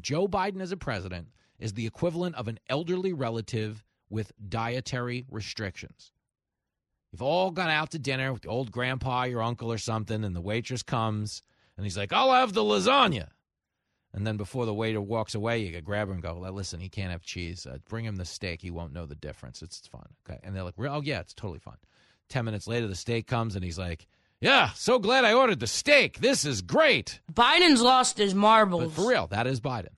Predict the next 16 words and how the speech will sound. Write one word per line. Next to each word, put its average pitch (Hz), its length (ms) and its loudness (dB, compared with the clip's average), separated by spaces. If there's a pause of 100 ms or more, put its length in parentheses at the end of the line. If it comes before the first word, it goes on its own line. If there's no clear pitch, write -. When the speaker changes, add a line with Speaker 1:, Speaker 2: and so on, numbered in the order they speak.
(100)
Speaker 1:
Okay, 107 260 -2
that's 104 300 -2
what 104 80 -4
he'll 98 100 -4
do. 98 200 -4 (480)
Okay? 95 420 -4 (400)
As 107 140 -4
a 120 60 -2
politician, 143 600 0
he 120 80 -2
was 123 120 -2
like, 127 140 -2
"I'll 208 180 6
have 208 160 4
the 175 100 0
lasagna." 160 600 2